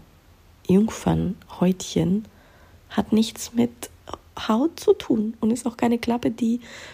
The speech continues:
die man drüber macht über deine Scheide oder überhaupt. Früher hat das, hat man das Scheidenklappe genannt.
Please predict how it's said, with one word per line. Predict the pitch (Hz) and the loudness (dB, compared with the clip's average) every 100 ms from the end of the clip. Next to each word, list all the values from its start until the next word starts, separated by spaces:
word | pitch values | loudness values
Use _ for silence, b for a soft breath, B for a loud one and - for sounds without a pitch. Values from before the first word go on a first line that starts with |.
| B - | B -4
die | 226 | 0
man | 240 208 | 0 0
drüber | - 226 254 | 0 0 0
macht | 226 196 - | -2 -2 -4
über | 196 185 | -2 -2
deine | 196 190 | -2 0
Scheide | - 196 220 233 | 0 -2 -2 -2
oder | 190 | -2
überhaupt. | - 208 196 180 180 - | -2 -2 -2 -4 -8 -10
Früher | - - 190 | -6 0 0
hat | 185 | -2
das, | - - - | -8 -14 -14
hat | - | -4
man | 180 | -2
das | 175 180 B B B B | -2 -6 B B B B
Scheidenklappe | - - 185 208 185 - 160 151 165 | 0 2 2 0 -4 -2 -4 -2 -2
genannt. | 165 156 151 - | -2 -2 -2 -4